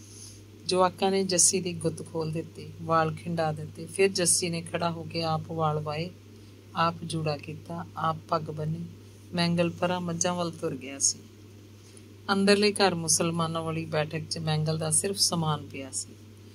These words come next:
ਬੈਠਕ ਨੂੰ ਜਿੰਦਾ ਲੱਗਿਆ ਰਹਿੰਦਾ। ਮੈਂਗਲ ਜਦੋਂ ਕਦੇ ਅੰਦਰਲੇ ਘਰ ਜਾਂਦਾ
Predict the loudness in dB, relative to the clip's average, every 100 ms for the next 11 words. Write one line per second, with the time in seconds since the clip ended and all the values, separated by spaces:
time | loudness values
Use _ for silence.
0 | -20 -6 2 2 2 -4 -4 0 2 4
1 | 2 2 -2 -4 -4 -4 -4 -2 -2 0
2 | 0 0 -2 -4 -4 -4 -2 0 0 0
3 | 2 0 0 -2 -4 -4 -4